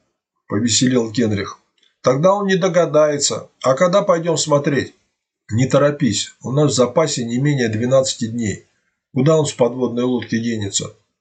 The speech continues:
«С какой лодки, мистер Деклер?» «С корабля, то есть». Что делать с рассказом Генриха? Самое простое — пересказать его Хэмпсону.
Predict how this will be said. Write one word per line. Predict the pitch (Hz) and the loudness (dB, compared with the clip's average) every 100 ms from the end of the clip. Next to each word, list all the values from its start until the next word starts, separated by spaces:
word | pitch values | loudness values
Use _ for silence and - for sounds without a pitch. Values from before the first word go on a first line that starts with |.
| _ | _
«С | - | -8
какой | - 160 220 214 | -2 0 2 2
лодки, | 214 214 208 208 | 2 -2 0 0
мистер | 202 185 185 | 2 2 0
Деклер?» | 165 170 185 180 160 - _ _ _ _ | -2 -2 2 4 2 -2 _ _ _ _
«С | - - | -12 -2
корабля, | 127 135 139 151 117 | 0 2 4 4 2
то | 113 98 | 0 -4
есть». | - - _ _ - | -6 -12 _ _ -8
Что | - 170 | -2 0
делать | 180 175 160 | 2 2 2
с | 143 | 2
рассказом | 127 123 - 127 123 120 | 0 2 0 0 -2 -2
Генриха? | 120 110 101 - 92 - _ _ _ _ | -2 -2 -4 -4 -8 -12 _ _ _ _
Самое | - - 175 170 | -2 2 2 2
простое — | - 170 - - 175 147 | 2 0 0 -2 0 0
пересказать | 127 117 - 123 143 143 | 0 0 0 0 0 0
его | 123 120 | 0 0
Хэмпсону. | 117 131 113 104 98 98 98 | 0 -2 0 -2 -2 -4 -10